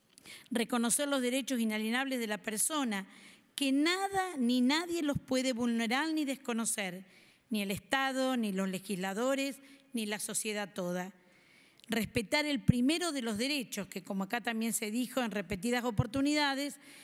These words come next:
es el derecho a la vida. El titular de tal derecho es el ser humano en cada fase de su desarrollo. Y cualquiera sea su condición de salud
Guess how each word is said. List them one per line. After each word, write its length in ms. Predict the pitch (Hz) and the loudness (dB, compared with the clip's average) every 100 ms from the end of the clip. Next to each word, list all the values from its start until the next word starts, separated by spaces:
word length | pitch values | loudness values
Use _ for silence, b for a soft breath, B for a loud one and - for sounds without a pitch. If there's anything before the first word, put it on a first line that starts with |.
| B | B
es 220 | - 277 294 | 0 0 0
el 100 | 254 | 0
derecho 380 | 226 226 220 | 0 0 0
a 40 | 220 | -2
la 140 | 190 | -2
vida. 400 | 180 175 170 180 - B B B B B - | -2 -2 -2 -4 -8 B B B B B -6
El 160 | 220 | -2
titular 500 | 233 190 254 262 262 | -2 -2 2 2 2
de 140 | 214 214 | -2 -2
tal 260 | - 247 | -2 0
derecho 540 | 233 240 311 - 311 311 | 0 0 -2 -2 -4 -2
es 200 | 269 247 | -2 0
el 120 | 247 | -2
ser 180 | - 254 | -2 0
humano 560 | 226 226 294 330 349 330 - | 2 2 2 0 -4 -8 -10
en 220 | - 233 233 | -4 -4 -2
cada 340 | 320 339 339 | -2 0 -2
fase 340 | - 277 - | 0 -2 -2
de 120 | 269 254 | -2 -2
su 160 | - | -2
desarrollo. 800 | 208 196 208 196 180 165 - 175 - _ _ B B B B B B B | -2 -2 -4 -2 -2 -2 -4 -8 -10 _ _ B B B B B B B
Y 140 | 254 | -4
cualquiera 520 | 208 277 262 330 370 339 | 0 0 0 0 2 2
sea 220 | - 302 | 0 -2
su 180 | - 240 | -4 -4
condición 720 | 254 226 226 - 233 196 185 | -4 -2 -2 0 0 0 0
de 120 | 208 | 0
salud 420 | 202 214 226 311 | 0 0 0 0